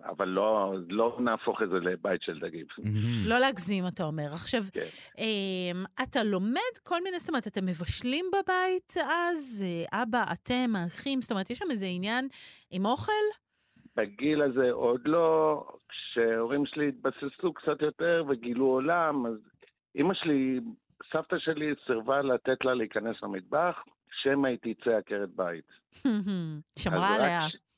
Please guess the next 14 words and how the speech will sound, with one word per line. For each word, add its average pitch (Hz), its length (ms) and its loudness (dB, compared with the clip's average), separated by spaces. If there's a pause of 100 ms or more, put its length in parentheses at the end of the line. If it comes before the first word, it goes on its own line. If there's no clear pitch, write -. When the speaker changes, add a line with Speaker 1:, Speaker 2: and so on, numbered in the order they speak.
(540)
Speaker 1:
כן, 90 240 0 (300)
אז 85 220 -6
רק 131 400 0
באיזה 143 320 2
גיל 165 280 -2
היא 139 140 2
ב-, - 60 -2
עשתה 127 520 0
הכל 127 320 2
הפוך, 156 480 0
בגיל 104 300 -2
שהיא, 104 560 -2 (100)
זה, 196 200 0
זה, 101 100 -4